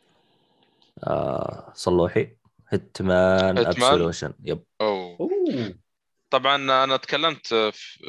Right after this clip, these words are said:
Speaker 2: في حلقات سابقة عن هيتمان، آه، اسمها ذي، بلاد ماني.
Speaker 1: مهم.
Speaker 3: إيه.
Speaker 2: هي، هي، آه، نزل كوليكشن ما أدري في ألفين وسبعتاش،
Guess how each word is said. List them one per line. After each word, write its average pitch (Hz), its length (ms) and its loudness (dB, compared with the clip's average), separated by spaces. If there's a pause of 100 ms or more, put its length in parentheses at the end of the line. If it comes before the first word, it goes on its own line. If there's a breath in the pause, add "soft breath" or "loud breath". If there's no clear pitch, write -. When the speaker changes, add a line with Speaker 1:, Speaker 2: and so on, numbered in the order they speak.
(140)
Speaker 2:
في - 160 -16
حلقات 113 460 2
سابقة 107 420 0
عن 101 160 -8
هيتمان، 107 600 -4
آه، - 520 -12
اسمها 104 260 -6
ذي، 127 160 -2
بلاد 110 260 -4
ماني. 120 340 -2 (560)
Speaker 1:
مهم. 92 400 2
Speaker 3:
إيه. 120 280 0 (1300)
Speaker 2:
هي، 208 300 2
هي، 254 200 2
آه، 135 340 4
نزل 190 240 2
كوليكشن 143 520 -4
ما 135 260 0
أدري 117 200 -6
في - 140 -16
ألفين 110 420 -4
وسبعتاش، 98 1300 0